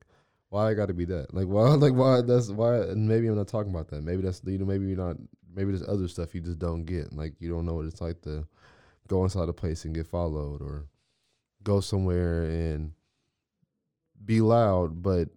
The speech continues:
get the police called on you, but other people have been there and been louder, and they're fine the entire time. Maybe even got more people to join in. Like, you know, this is, this issues. Like, this weird,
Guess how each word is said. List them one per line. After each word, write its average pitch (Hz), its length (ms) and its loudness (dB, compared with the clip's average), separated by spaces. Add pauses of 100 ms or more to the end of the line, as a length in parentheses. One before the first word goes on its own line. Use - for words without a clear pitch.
(120)
get 110 180 0
the 101 60 0
police 98 300 0
called 90 280 0
on 90 80 0
you, 87 260 0
but 80 140 -4
other 87 180 -2
people 82 200 -4
have 78 80 -8
been 82 180 -2
there 80 160 -2
and 80 100 -6
been 82 180 -4
louder, 82 400 -2
and 78 120 -6
they're 80 120 -4
fine 80 380 -4
the 78 100 -2
entire 76 320 -6
time. 78 300 -6
Maybe 87 260 -2
even 82 160 -6
got 82 140 -4
more 85 160 -4
people 82 280 -8
to 85 40 -4
join 85 320 -4
in. 85 160 -4
Like, 90 180 -4
you 135 60 2
know, 139 100 4
this 131 160 2
is, 123 220 2 (300)
this - 120 -2
issues. 101 320 0
Like, 85 160 0
this 90 160 -2
weird, 101 440 2